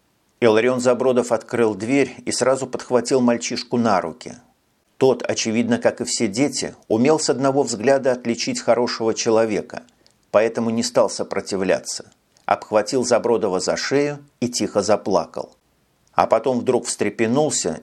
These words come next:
и еле слышно произнёс: «Там дед! Умер, наверное!»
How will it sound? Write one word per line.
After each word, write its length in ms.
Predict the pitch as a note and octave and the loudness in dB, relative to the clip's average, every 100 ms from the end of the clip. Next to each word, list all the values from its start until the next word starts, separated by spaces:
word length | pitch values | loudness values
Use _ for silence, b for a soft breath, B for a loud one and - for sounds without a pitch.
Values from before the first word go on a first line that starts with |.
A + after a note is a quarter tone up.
| - | -4
и 60 | |
еле 220 | A2+ D#3+ D3+ | 2 2 2
слышно 400 | - B2+ B2 A#2+ | -2 -4 -2 -2
произнёс: 800 | B2 A#2+ A#2+ A#2 G2 D#2+ - - _ _ _ _ _ _ _ _ | 0 2 2 0 -4 -4 -8 -16 _ _ _ _ _ _ _ _
«Там 280 | - A3 G#3+ | 4 4 2
дед! 500 | F#3+ A3 G#3+ D#3 - _ _ _ - | 0 2 2 2 -6 _ _ _ 4
Умер, 360 | A#3+ G#3+ D#3+ | 4 4 2
наверное!» 680 | D#3+ D#3+ D#3+ B2+ C3 A#2 | 2 2 2 0 -4 -6